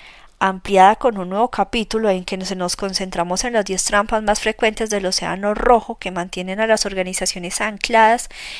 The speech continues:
en aguas rojas, incluso cuando se proponen embarcar hacia aguas azules. En este nuevo capítulo nos ocupamos explícitamente de cómo evitar todas y cada una de estas trampas.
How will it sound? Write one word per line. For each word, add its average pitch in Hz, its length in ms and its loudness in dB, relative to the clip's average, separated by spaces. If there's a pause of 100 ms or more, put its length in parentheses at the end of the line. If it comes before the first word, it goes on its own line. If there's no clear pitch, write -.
(120)
en 196 160 0
aguas 196 400 4
rojas, 233 420 4
incluso 220 460 -4
cuando 190 300 0
se 196 160 -2
proponen 190 500 -6
embarcar 202 540 2 (380)
hacia 262 360 4
aguas 175 300 0
azules. 196 580 0 (640)
En - 100 4
este 285 220 2
nuevo 330 180 2
capítulo 277 540 2
nos 214 180 -2
ocupamos 190 540 0
explícitamente 214 920 -4 (320)
de 196 200 2
cómo 262 300 4
evitar 226 380 2
todas 233 400 4
y - 60 -6
cada 185 320 2
una 214 240 0
de 185 100 0
estas - 360 0
trampas. 208 520 2